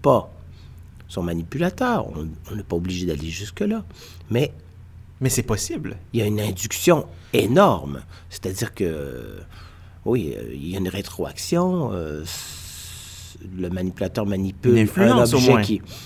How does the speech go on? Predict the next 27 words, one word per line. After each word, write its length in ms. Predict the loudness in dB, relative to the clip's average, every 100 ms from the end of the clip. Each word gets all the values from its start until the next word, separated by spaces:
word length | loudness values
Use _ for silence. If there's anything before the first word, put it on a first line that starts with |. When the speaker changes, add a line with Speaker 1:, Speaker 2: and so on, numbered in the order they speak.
| 0
Speaker 1:
oui, 120 | 4 4
qui 120 | 4
l'influence 760 | 2 0 0 2 4 2 -2 -4
en, 100 | -2
Speaker 2:
Ouais. 120 | -2 0
Speaker 1:
en 140 | 0
retour. 580 | 2 2 4 4 4 -2 -4
Non, 140 | 0 4
il 80 |
y 40 | 4
a 80 | 2
un 140 | -2
ré-, 200 | -2 -2
une 80 | -2
réelle 280 | -4 -4 -4
influence 420 | -4 -6 -8 -8
en 80 | -8
retour. 340 | -8 -8 -8 -10 -14 -20 -20 -20 -20 -20 -20 -20
C'est 180 | -10 -8
clair. 320 | -4 -2 -2 -6 -12
Speaker 2:
Est-ce 260 | -6 -6 -4
qu'on 340 | 0 0 0
peut 180 | -4 -4
faire 400 | -4 0 2 2
une 160 | 2 0
différence 760 | 0 -2 0 2 0 -2 -6 -6
entre 480 | -4 -4 -6 -10